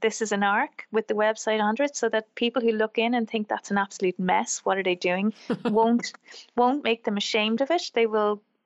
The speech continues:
Speaker 1: maybe take a, take the time to go to the website and see why this is important. There's how to build an ark for a garden on the website. There's how to build an ark for schools. There's how to build an ark for commercial situations.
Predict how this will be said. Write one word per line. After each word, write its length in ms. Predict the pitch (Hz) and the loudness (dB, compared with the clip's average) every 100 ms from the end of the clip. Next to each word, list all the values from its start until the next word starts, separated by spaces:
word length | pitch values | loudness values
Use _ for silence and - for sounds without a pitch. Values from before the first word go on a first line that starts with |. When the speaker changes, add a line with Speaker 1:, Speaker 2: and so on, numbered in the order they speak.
| _ - _ _ - | _ -20 _ _ -4
Speaker 1:
maybe 420 | 220 226 226 240 | 0 2 0 -2
take 280 | 247 233 233 | 0 -2 0
a, 160 | 214 214 - - - - | -2 -4 -18 -20 -20 -4
take 200 | 240 - | -4 -2
the 80 | 226 | -4
time 260 | 233 226 | 0 -2
to 100 | 240 | -2
go 140 | - 220 | -2 -2
to 140 | - | 0
the 80 | 208 | 0
website 520 | 208 208 - 233 226 | 0 0 0 0 0
and 240 | 202 202 _ _ | -4 -4 _ _
see 340 | - - 247 233 | -10 -2 0 0
why 340 | 196 208 220 | 2 4 4
this 220 | 220 208 | 2 -2
is 80 | 208 | -4
important. 560 | 202 - 202 - 196 - | -4 0 -2 -2 -8 -2
There's 200 | 208 - - - | -2 -4 -18 -8
how 240 | - 247 285 | 0 0 0
to 120 | 247 | -2
build 260 | 240 240 | 0 0
an 120 | 233 214 | -2 -2
ark 280 | 208 214 | -2 -4
for 180 | - 202 | -8 -4
a 60 | 190 | -2
garden 460 | 208 220 262 269 | 0 0 0 -4
on 180 | 240 226 | -4 -2
the 80 | 226 | -2
website. 440 | 233 233 - 233 | -2 -2 -4 -4
There's 140 | 226 - | -4 -4
how 180 | 226 220 | -2 -2
to 120 | 214 | -2
build 160 | 214 | -2
an 100 | 208 | 0
ark 260 | 208 208 - | -2 -2 -6
for 280 | - 196 196 _ - _ - | -4 -2 -2 _ -20 _ -14
schools. 800 | - - 233 226 247 294 - - - | -10 0 4 4 4 0 -8 -10 -6
There's 160 | 214 | -4
how 160 | - 214 | 0 -2
to 100 | 214 | 0
build 180 | 214 208 | -2 0
an 80 | 208 | -2
ark 240 | 202 - | -4 -6
for 160 | - 208 | -10 -8
commercial 560 | - 208 214 - 226 | -2 0 0 0 -2
situations. 800 | - - - 240 240 302 339 - | -4 -6 0 0 0 -4 -6 -10